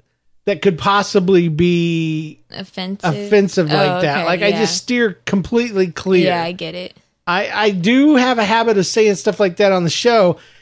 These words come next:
Speaker 1: and every now and then somebody will pick up on it. It's always something really specific and very, very, very specific. Like, we, uh, years ago, I think my brother David did a joke. Uh,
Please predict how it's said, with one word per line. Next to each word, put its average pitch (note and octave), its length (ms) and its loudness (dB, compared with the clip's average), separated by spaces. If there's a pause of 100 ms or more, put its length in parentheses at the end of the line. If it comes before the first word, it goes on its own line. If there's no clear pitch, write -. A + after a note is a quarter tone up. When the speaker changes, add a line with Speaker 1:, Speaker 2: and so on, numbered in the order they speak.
(220)
Speaker 1:
and F3+ 100 -2
every B3 220 0
now B3 240 2
and A3+ 80 0
then G3 160 2
somebody A3+ 540 2
will F3 100 0
pick G#3 240 -2
up G#3 180 0
on D#3 160 -2
it. F3 140 -6
It's F3 140 -4
always B3 280 2
something G#3 380 0
really A#3+ 260 2
specific - 880 -4 (420)
and D#3 100 -2
very, A3 540 2
very, G3+ 500 2
very F#3 320 0
specific. E3+ 720 -6
Like, F3+ 160 -6
we, G#3 340 -2 (1000)
uh, - 300 -14
years B3 640 0
ago, F#3 520 0 (600)
I F#3+ 120 0
think B3 180 -4
my G3+ 160 2
brother A#3 340 2
David F#3+ 640 -2 (520)
did G3 200 2
a F#3 80 0
joke. D#3+ 800 -2 (260)
Uh, - 320 -14